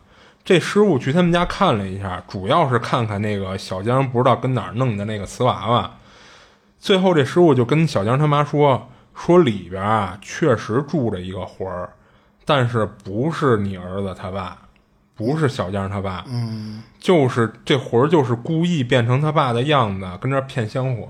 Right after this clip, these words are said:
Speaker 1: 呢。就虽然小江这些意外啊，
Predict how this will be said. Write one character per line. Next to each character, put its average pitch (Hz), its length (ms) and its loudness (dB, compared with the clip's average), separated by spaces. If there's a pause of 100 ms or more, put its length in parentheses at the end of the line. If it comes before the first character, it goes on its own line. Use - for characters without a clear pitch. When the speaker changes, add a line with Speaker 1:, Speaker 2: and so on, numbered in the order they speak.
Speaker 1:
呢。 92 160 -14 (800)
就 156 160 2
虽 170 180 2
然 214 160 6
小 113 220 2
江 180 260 6
这 165 120 4
些 175 120 2
意 175 220 2
外 170 220 4
啊， 95 340 -6